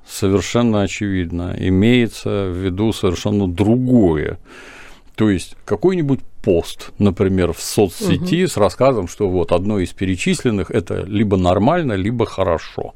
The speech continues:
Speaker 1: Является ли это пропагандой? Вы для начала объясните,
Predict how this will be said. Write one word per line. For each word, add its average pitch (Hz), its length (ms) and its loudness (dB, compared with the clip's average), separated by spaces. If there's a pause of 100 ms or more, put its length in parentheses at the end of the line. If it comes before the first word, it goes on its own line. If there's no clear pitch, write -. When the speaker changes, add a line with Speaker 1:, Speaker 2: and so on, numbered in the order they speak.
(460)
Speaker 1:
Является 123 500 2
ли 107 80 2
это 92 160 2
пропагандой? 85 800 0
Вы 135 400 4
для 101 240 2
начала 127 500 2
объясните, 101 760 0